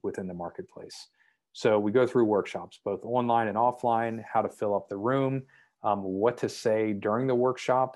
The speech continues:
how you, you set the room up, everything across the board. And, you know, some owners have implemented that, well, all of these things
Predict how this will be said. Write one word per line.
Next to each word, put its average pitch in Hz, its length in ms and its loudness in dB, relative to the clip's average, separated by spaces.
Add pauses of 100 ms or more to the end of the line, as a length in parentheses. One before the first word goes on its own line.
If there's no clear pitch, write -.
how 104 120 0
you, 101 180 -4 (100)
you 110 100 -12
set - 260 -8
the 104 80 -8
room 127 260 2
up, 120 280 0 (440)
everything 113 380 2
across 98 380 -2
the 104 80 -2
board. 92 380 -4 (460)
And, 98 500 -6 (240)
you 113 60 -10
know, 92 220 -10 (120)
some 117 280 -2
owners 110 260 0
have 98 160 -4
implemented 101 480 -6
that, 95 280 -2 (460)
well, 98 260 -8
all 135 200 4
of 113 80 0
these 98 200 -4
things 95 420 -12